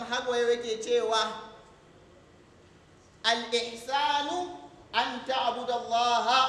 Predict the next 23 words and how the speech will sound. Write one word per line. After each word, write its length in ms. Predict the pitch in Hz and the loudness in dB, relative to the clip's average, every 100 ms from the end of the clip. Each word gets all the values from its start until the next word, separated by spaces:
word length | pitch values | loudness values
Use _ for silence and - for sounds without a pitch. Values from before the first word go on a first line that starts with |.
| - - - - | 0 -8 -14 -14
ka'annaka 640 | - 202 226 240 226 220 196 | -8 -2 -2 -2 -4 -4 -6
tarahu, 440 | 190 190 226 190 - - - - | -4 -2 0 0 -6 -14 -18 -14
fa 80 | 175 | -10
in 120 | 220 208 | -8 -8
lam 100 | - | -8
takun 260 | 180 - 165 | -10 -14 -14
tarahu 340 | 165 151 180 175 | -10 -6 -6 -8
fa 100 | 165 | -14
innahu 400 | 156 165 147 147 | -16 -16 -16 -16
yarak." 380 | 131 113 131 - - - - - - - - - - | -14 -12 -12 -14 -18 -20 -20 -20 -20 -20 -20 -20 -12
Kyautatawa 800 | 214 214 196 202 170 165 143 120 | -10 -8 -10 -8 -6 -6 -6 -10
shine 580 | - 170 175 170 143 110 - - - | -12 -14 -16 -16 -16 -16 -20 -20 -14
ka 80 | 156 | -10
bauta 360 | 175 190 170 147 | -8 -8 -10 -12
ma 120 | 135 147 | -12 -12
Allah 300 | 165 143 - | -10 -10 -12
kuma 140 | 135 - | -16 -18
kana 160 | 147 110 | -16 -16
ganin 220 | 107 104 | -16 -18
shi. 140 | - - - - - - - - - - - - - - | -20 -20 -20 -20 -20 -20 -20 -20 -20 -20 -20 -20 -20 -20
To 80 | 147 | -18
ka 100 | 139 | -16
sani 260 | 170 175 | -12 -12